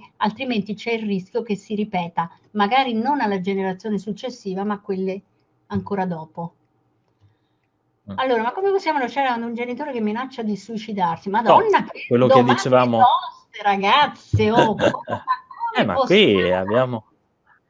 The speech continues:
Speaker 2: eh,
Speaker 1: ad un genitore
Speaker 2: qui abbiamo
Speaker 1: che minaccia di suicidarsi? Allora,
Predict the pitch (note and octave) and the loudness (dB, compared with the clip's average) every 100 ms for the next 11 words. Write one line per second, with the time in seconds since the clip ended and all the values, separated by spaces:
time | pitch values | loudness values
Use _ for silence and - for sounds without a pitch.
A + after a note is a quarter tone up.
0 | - D#3+ - B3 C#4 D#4+ - - G#4 G4 | -10 -6 -4 -4 -4 -8 -14 -6 -2 0
1 | F3 C#3 G3+ - _ _ _ _ D4+ G#4 | 0 0 -2 -8 _ _ _ _ -4 -4
2 | - D#4 C#4 - C#4+ - C4 G#3 F3 F3+ | -4 -6 -6 -8 -8 -8 -2 0 0 -2
3 | - B3+ D4 A3+ F#3+ F3+ - | -8 -6 -2 0 2 2 0